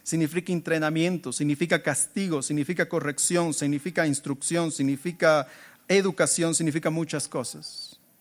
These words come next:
Es decir, es un conjunto de herramientas que nos ayudan a mejorar la coru-, la conducta, el carácter y la vida del niño.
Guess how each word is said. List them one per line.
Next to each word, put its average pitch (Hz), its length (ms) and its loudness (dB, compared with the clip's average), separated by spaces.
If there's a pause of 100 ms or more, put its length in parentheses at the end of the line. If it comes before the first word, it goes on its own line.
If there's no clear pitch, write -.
(640)
Es 170 120 2
decir, 220 320 6
es 208 140 4
un 214 100 6
conjunto 247 540 4
de 220 80 4
herramientas 208 640 2
que 185 120 -2
nos 170 160 0
ayudan 196 280 2
a 190 40 0
mejorar 180 360 0
la 185 160 0
coru-, 190 380 0
la 156 160 0
conducta, 170 460 0
el 185 80 -6
carácter 180 420 0
y 165 80 0
la 156 100 2
vida 160 200 -2
del 147 180 -2
niño. 110 260 -4